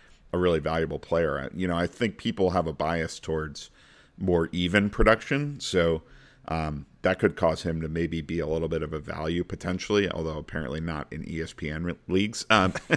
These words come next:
<laughs> but, uh, but yeah, I mean, I, I think that, like, uh, I think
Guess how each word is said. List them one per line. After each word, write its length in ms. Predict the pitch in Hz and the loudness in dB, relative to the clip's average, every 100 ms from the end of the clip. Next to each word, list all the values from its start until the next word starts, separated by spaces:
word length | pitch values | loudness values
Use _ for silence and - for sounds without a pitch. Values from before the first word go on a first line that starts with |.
| - - | -2 0
<laughs> 340 | 143 - - | 2 2 2
but, 280 | - 98 90 | 6 6 8
uh, 280 | 85 80 - - _ _ _ _ _ _ | 6 2 -2 -8 _ _ _ _ _ _
but 220 | 107 110 | 6 8
yeah, 240 | 113 147 - | 8 6 4
I 60 | 87 | 0
mean, 200 | 87 90 | 0 0
I, 100 | 92 | 2
I 100 | 95 | 2
think 220 | - 117 | 2 2
that, 240 | 117 101 87 | 6 6 6
like, 340 | 90 85 - - _ _ _ - | 2 2 -6 -20 _ _ _ -6
uh, 500 | - 87 85 82 80 - - - - - - | 0 2 4 2 0 -4 -10 -20 -18 -16 -6
I 60 | - | 0
think 300 | 233 233 | 0 -2